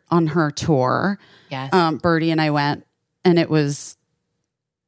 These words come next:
Speaker 1: fucking amazing. Kesha was at the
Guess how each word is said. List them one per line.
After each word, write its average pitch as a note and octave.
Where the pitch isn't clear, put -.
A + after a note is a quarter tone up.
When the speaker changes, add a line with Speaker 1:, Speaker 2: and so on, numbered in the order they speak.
Speaker 1:
fucking G#3+
amazing. D3+
Kesha G3+
was G3+
at F#3
the F#3